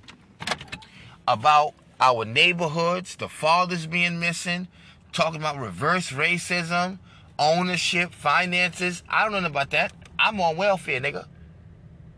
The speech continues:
I'm on Section eight housing, nigga. I'm on affirmative action, nigga. I don't, I, I ain't worrying about no, uh, uh, uh, uh, uh,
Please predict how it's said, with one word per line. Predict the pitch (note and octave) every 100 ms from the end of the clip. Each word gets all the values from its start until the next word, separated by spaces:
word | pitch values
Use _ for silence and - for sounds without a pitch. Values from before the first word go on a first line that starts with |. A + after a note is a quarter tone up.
| - - - -
I'm | F3 G#3 G3+
on | F#3 F#3 E3
Section | - F#3+ E3+ F3+ E3
eight | F#3 D#3+
housing, | F#3 G3+ E3+ D#3
nigga. | D3 E3+ G3+ - - - - - - - - - - -
I'm | F#3+ G#3
on | G3
affirmative | F3 - G3 F#3+ F3+ E3
action, | G3 G3 - D3 C3+
nigga. | F3 A3 - - - - - - D3+
I | G#3
don't, | A3+ G3
I, | - F#3+ F#3+
I | G3 A3+
ain't | G#3+
worrying | F#3 F#3+
about | F3+ F3+ F3
no, | D3 D#3+ D#3+ - - - -
uh, | C3+ C3+ F#2 - -
uh, | C3 -
uh, | C#3+
uh, | - G#2 C#3
uh, | B2